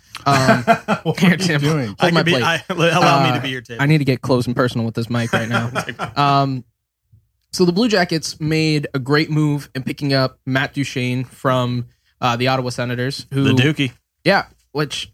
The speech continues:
Speaker 2: Who names their team the Senators?
Speaker 1: Ottawa.
Speaker 2: Why?
Speaker 3: Uh, the Washington baseball team used
Speaker 1: 'Cause
Speaker 3: to
Speaker 1: they're
Speaker 3: be.
Speaker 1: the capital,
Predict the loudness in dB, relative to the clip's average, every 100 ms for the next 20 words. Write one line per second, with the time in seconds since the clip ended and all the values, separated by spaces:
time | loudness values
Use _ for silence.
0 | 2 4 6 6 4 2 2 0 2 2
1 | 4 4 2 0 2 2 2 0 -6 -16
2 | -20 _ _ _ _ _ _ _ 0 0
3 | 0 -6 -16 -12 -8 -8 -10 -12 -6 0
4 | 4 6 6 6 6 4 4 2 0 0
5 | 2 2 2 -2 0 -2 -2 -4 -4 -2
6 | -2 2 2 2 0 -6 -6 -2 -2 -2
7 | -2 0 0 -2 -8